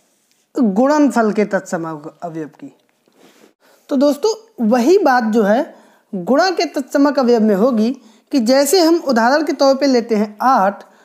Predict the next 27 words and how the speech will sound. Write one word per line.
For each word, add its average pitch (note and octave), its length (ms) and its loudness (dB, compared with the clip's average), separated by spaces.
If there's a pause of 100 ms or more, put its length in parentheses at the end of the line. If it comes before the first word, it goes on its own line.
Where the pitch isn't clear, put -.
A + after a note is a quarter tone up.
(160)
तो D4 160 -20
आठ E4 280 0
में F#4+ 140 2
हम E4 200 2 (140)
किस F#4+ 200 -4
संख्या D#4+ 400 2
का E4+ 140 0
गुणा B3+ 300 0
कर C#4+ 180 0
दें A#3+ 200 0 (360)
कि D#4 80 -2
गुणनफल D4+ 520 0
मेरा C4+ 280 4
जो C#4+ 260 0
संख्या D4 360 0
पहले C#4 320 0
थी D#4 220 -2 (140)
वही C4+ 300 0
संख्या G#3 420 -2
आए। C#3 160 -12 (1040)
परिमेय C#4+ 280 2
संख्या E4 360 2
अगर C#4+ 200 2
लें C4+ 220 2
तो C#4 100 -2
सात D#4 380 -2
बटे A#3+ 240 2